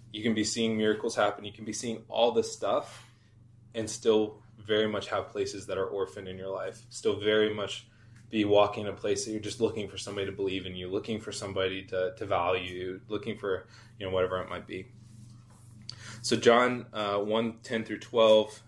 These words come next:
um, you, you don't have to turn there unless you want to. Uh, starting verse ten, "He was in the world, and the world was made through him, and the world did not know him.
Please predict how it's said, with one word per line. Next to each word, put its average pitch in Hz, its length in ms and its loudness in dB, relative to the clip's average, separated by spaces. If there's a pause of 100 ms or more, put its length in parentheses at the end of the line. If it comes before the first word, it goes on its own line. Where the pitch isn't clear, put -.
(140)
um, 92 380 -6 (380)
you, 107 180 -6
you 117 120 2
don't 113 120 4
have 101 160 2
to 98 80 -4
turn 101 240 -2
there 98 140 0
unless 95 260 -2
you 101 80 -4
want 101 180 0
to. 101 220 2 (500)
Uh, 92 240 4 (340)
starting 113 280 4
verse 101 200 4
ten, 104 340 0
"He 123 240 2
was 117 300 4
in 123 240 0
the 139 100 4
world, 113 420 8
and 104 80 -4
the 98 60 0
world 110 300 6
was 104 160 -2
made 101 260 -2
through 139 220 0
him, 131 380 -2
and 107 120 -8
the 101 100 -6
world 113 240 2
did 107 100 -4
not 101 240 -4
know 98 180 -6
him. 82 260 -14